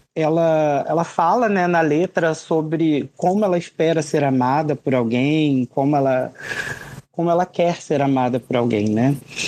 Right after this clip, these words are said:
É, ela teve sucesso, sim, mas não foi um sucesso tão grande quanto, quanto os outros singles do álbum, né? E ela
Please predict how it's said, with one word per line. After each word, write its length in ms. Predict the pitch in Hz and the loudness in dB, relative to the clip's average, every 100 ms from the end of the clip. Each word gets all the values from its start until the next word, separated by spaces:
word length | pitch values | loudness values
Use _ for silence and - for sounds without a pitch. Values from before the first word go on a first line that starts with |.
| - - - | 0 -2 -2
É, 520 | - 135 135 131 135 - | -2 2 2 2 0 -2
ela 240 | 147 165 | 0 0
teve 1120 | 175 - 190 180 185 196 185 175 165 147 - | 0 0 2 2 2 2 4 2 2 0 -2
sucesso, 760 | - - 165 180 151 185 202 190 | -2 -2 0 2 2 2 -2 -6
sim, 440 | - 170 165 214 | -4 -2 0 2
mas 200 | 220 202 | 2 0
não 140 | 214 202 | 0 -2
foi 380 | - 196 214 196 | 0 0 0 -2
um 420 | - - 131 165 | -4 -2 2 0
sucesso 480 | - 170 165 165 - | 0 -2 0 -2 -2
tão 220 | 185 180 | 0 2
grande 480 | 160 156 190 226 196 | 2 2 2 0 0
quanto, 1040 | 170 156 151 156 147 139 127 120 95 135 - - | 0 0 0 0 2 2 2 0 -2 -6 -8 -2
quanto 260 | 147 143 | -2 0
os 120 | 156 | 0
outros 400 | 147 160 170 151 | 0 0 0 -2
singles 480 | - 156 180 185 151 | 0 0 2 0 0
do 160 | 147 139 | 0 2
álbum, 460 | 127 175 190 196 | 2 0 0 0
né? 260 | 185 160 226 233 - - - - - - | 2 2 0 -4 -8 -6 -2 0 0 -2
E 680 | - 165 165 165 160 156 151 - | -2 0 2 2 2 2 0 0
ela 500 | 160 185 202 190 | 0 2 2 0